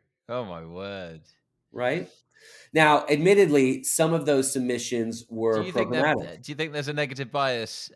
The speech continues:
Speaker 1: against things that have come through Antenna? You know, it's like,
Speaker 2: Uh,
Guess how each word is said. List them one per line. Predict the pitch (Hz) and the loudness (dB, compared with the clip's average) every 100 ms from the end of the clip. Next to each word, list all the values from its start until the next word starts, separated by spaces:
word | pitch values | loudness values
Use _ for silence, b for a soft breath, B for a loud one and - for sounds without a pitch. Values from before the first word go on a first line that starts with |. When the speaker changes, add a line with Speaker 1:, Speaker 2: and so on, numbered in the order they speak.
| - | -14
Speaker 1:
against | 113 107 127 110 - - _ | -10 -4 -4 -6 -12 -18 _
things | 123 113 98 | -10 -10 -12
that | |
have | 104 | -14
come | 95 113 | -10 -10
through | 98 107 | -10 -10
Antenna? | 101 101 117 104 67 - _ | -10 -8 -10 -10 -14 -20 _
You | 95 | -12
know, | 117 107 | -8 -6
it's | 107 - | -8 -4
like, | 117 | 0
Speaker 2:
Uh, | 175 175 175 170 170 170 | 2 2 4 2 2 -2